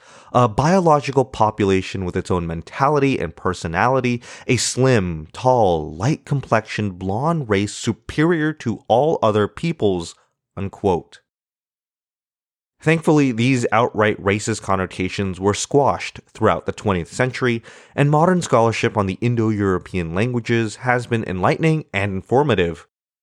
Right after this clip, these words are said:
New evidence, specifically the discovery of Anatolian Hittite, only further spurred development in this field. Calvert Watkins, a former professor at Harvard and U C L A, published a number of key works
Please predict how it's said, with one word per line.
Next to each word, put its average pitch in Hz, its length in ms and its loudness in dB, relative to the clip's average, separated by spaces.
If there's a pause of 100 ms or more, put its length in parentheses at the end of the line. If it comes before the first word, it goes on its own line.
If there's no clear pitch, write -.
(460)
New 117 340 2
evidence, 107 400 0
specifically 120 800 0
the 104 260 -2
discovery 101 640 0
of 90 80 -2
Anatolian 85 560 -2
Hittite, 101 560 -2 (400)
only 202 260 2
further 123 380 2
spurred 104 400 -2
development 95 440 0
in 90 120 -2
this - 160 -10
field. 87 540 0 (1300)
Calvert 123 460 2
Watkins, 104 640 -2
a 87 220 0
former 101 360 0
professor 95 520 -2
at 85 80 -4
Harvard 92 400 2
and 85 120 -4
U 87 100 -4
C 90 200 -4
L 85 160 0
A, 104 180 -2 (280)
published 185 360 0
a 180 120 4
number 139 400 2
of 139 160 0
key 135 200 -2
works 95 400 0